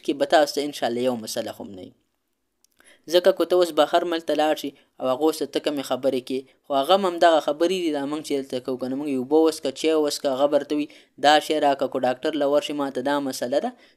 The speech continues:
نو په دې باندې تاسو ته ما کلاسونه جوړ کړي هم دي او نور به هم درته جوړ کړم. نو انشاءالله زه ملګرو امید کوم چې دا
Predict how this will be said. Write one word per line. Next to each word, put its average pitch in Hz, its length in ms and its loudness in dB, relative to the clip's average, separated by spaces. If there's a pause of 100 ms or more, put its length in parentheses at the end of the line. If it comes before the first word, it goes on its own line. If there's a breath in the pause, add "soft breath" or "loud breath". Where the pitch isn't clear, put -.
نو 139 120 -12
په 131 100 -2
دې 160 140 4
باندې 147 260 -2
تاسو 147 220 2
ته 135 100 -6
ما 135 140 -2
کلاسونه 123 340 -6 (100)
جوړ 107 220 -14
کړي 151 180 -4
هم 185 140 -6
دي 240 60 -6 (300 soft breath)
او 123 180 -8
نور 127 260 -4
به 147 100 -2
هم 175 120 -10
درته 185 200 -4 (320)
جوړ 110 220 -4
کړم. - 120 -12 (300 soft breath)
نو 160 140 -6
انشاءالله 170 360 2 (100)
زه 180 100 8 (180)
ملګرو 156 360 2
امید 170 280 -2
کوم 156 160 -4
چې 143 180 -8
دا 123 60 -2